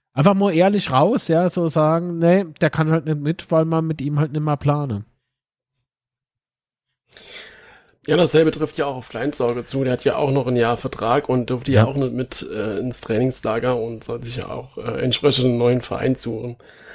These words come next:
Speaker 2: Was ja aber auch kr-, krass war, dass er ja an, äh, Rot-Weiß Essen ausgeliehen war und hat dann, äh,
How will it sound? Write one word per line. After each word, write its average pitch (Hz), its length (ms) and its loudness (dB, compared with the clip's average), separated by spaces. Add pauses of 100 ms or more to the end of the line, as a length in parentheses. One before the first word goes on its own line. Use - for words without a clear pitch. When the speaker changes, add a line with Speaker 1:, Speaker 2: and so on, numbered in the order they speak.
(200)
Speaker 2:
Was 127 240 0
ja 143 80 6
aber 127 140 0
auch 139 180 0
kr-, - 920 -14
krass - 600 -4
war, 135 180 2
dass 135 240 0
er 127 80 2
ja 123 260 2
an, 123 260 0
äh, 131 80 -6
Rot-Weiß 127 560 2
Essen 156 280 2
ausgeliehen 147 640 -6
war 156 300 -4 (240)
und 127 420 -6 (300)
hat 110 320 -6
dann, 143 400 2
äh, 131 400 -2